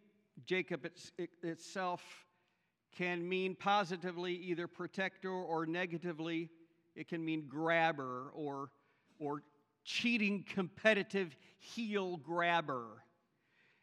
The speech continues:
And the Jacob stories are filled with that grabbing. These stories, the spotlight shines on competitiveness and conflict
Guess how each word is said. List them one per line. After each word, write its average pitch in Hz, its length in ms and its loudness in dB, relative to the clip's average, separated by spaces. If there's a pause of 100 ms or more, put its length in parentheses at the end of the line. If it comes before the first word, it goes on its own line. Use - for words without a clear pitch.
And 160 280 0 (260)
the 156 160 0 (100)
Jacob 220 420 4
stories 202 460 2
are 165 80 2
filled 214 720 4
with 180 200 0 (100)
that 165 380 2
grabbing. 170 720 4 (500)
These 208 180 -2
stories, 214 720 2 (880)
the 160 140 -2
spotlight 185 760 4
shines 190 800 0
on 151 300 -4 (340)
competitiveness 170 1120 0
and 143 160 -10
conflict 196 920 -4